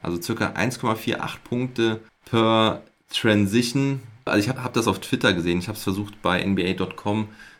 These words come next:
nachzurecherchieren. Ist mir nicht ganz gelungen,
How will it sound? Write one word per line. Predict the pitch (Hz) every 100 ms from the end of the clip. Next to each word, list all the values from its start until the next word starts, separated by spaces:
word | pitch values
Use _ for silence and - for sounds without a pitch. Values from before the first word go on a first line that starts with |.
| -
nachzurecherchieren. | 101 113 - 127 117 117 110 - 120 120 117
Ist | -
mir | 107 101 98
nicht | 98 101 -
ganz | 98 117 -
gelungen, | 110 110 117 123